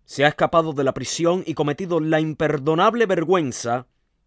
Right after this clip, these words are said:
de adoptar el nombre del difunto emperador Pedro tercero. Ha reunido una banda de fascinerosos, provocando una revuelta en los poblados del Yaik,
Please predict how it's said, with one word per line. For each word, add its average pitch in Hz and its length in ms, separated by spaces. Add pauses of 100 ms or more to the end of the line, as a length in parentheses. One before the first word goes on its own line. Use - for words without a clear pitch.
(600)
de 120 160
adoptar 175 840 (100)
el 123 200
nombre 180 380
del 131 140
difunto 180 400
emperador 143 680
Pedro 202 480
tercero. 120 720 (1700)
Ha 98 80
reunido 135 460
una 123 140
banda 131 280
de 104 100
fascinerosos, 110 1200 (480)
provocando 131 480
una 165 140
revuelta 156 360
en 160 60
los 143 100
poblados 127 520
del 120 180
Yaik, 139 580